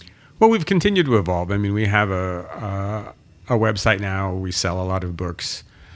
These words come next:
through kitchen arts and letters dot com. Um, it allows us to, to take a more specialized book and, and run with it. We had an amazing experience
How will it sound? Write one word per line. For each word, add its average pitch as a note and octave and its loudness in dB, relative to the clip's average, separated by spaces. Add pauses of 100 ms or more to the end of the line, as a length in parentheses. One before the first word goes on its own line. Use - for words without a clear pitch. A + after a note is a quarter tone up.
(140)
through F#2+ 0
kitchen F#2+ -2
arts F2 -6
and F2 -6
letters E2+ -6
dot E2+ -8
com. E2+ -6
Um, E2+ -8
it - -10
allows F#2 -4
us F2+ -6
to, E2+ -8 (1000)
to F2 -2
take - 0
a G#2+ -2
more F2+ -4
specialized E2+ -6
book E2+ -8
and, D#2 -10
and F2+ -8
run F2+ -8
with F#2+ -4
it. F#2 -4
We F2+ -4
had E2 -6
an E2+ -8
amazing F2 -6
experience E2+ -8